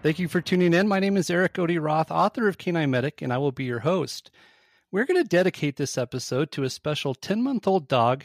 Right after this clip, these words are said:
named Andy. Now, Andy is a deaf, three-legged dog that has faced an incredible amount of challenges in her short life.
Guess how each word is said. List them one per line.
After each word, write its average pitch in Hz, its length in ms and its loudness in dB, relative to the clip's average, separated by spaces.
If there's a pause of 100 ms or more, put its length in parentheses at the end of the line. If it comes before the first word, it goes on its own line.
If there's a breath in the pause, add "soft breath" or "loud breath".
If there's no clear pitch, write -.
named 151 220 0
Andy. 185 540 0 (640 loud breath)
Now, 139 160 2
Andy 214 340 2
is 285 160 0
a 185 60 2
deaf, - 640 -2
three-legged 196 540 -2
dog 123 360 2
that 151 140 -4
has 151 120 -6
faced 160 340 -4
an 151 100 -2
incredible 165 580 -2
amount 143 280 2
of 120 40 -8
challenges 127 500 -2
in 127 100 -4
her 123 120 -2
short - 240 -2
life. 117 340 -2